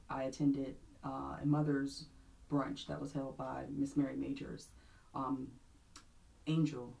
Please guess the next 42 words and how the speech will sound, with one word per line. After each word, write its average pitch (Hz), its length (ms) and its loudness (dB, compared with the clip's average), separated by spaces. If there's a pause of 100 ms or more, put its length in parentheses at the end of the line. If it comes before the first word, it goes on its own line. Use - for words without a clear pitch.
my 143 80 -2
sissy, - 480 -4
invited 139 400 -2
me 135 220 -4 (380)
to 156 120 2
attend 139 400 2
as 131 120 -6
her 139 100 -4
plus - 300 -8
one 135 200 -2
to - 120 -8
that 131 180 -4
mother's 151 260 2
brunch, 135 280 -8
and, 139 200 -4
and 135 300 0 (680)
pretty 175 180 4
much 143 180 4
that 143 160 2
was 143 140 2
the 151 80 2
message. 156 400 0
The 135 80 -6
lady 139 300 0 (100)
talked 139 260 -6
about 131 300 -4 (320)
growth. 160 340 -4 (800)
So - 140 -8
I 143 60 2
was 151 160 4
just 139 140 -4 (200)
a - 20 -2
little 147 240 4
excited - 500 -2
that 135 220 -2 (800)
the 143 80 2
universe 139 460 2
was 131 100 -8
speaking 156 320 -4
to 139 80 -8
me. 120 180 -8
So - 200 -14